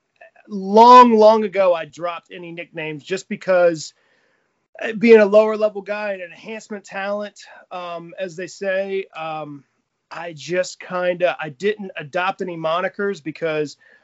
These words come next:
I figured if I made it to a certain level, I wanted to be completely adaptable to whatever they stuck on me. So whatever, uh,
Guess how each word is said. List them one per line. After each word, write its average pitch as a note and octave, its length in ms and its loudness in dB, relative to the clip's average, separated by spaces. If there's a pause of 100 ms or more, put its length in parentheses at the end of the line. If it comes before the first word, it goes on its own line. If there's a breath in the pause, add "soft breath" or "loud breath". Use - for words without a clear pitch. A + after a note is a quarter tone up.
I C#3 80 -10
figured F3 300 -6
if - 100 -18
I E3 120 0
made F3 260 -4
it F#3+ 100 -12
to F#3 140 -6
a D3+ 40 -10
certain D#3+ 460 -8
level, D#3 440 -2 (720)
I E3+ 120 -2
wanted F#3+ 320 -4
to F3+ 100 -10
be E3 380 -8
completely G#3+ 1040 -4
adaptable F3 640 -2
to D#3 60 -4
whatever F3 500 0
they E3 280 -6
stuck - 640 -4
on E3 300 -8
me. A#2+ 180 -16
So - 200 -12
whatever, F#3 640 -2 (460)
uh, B2+ 360 -10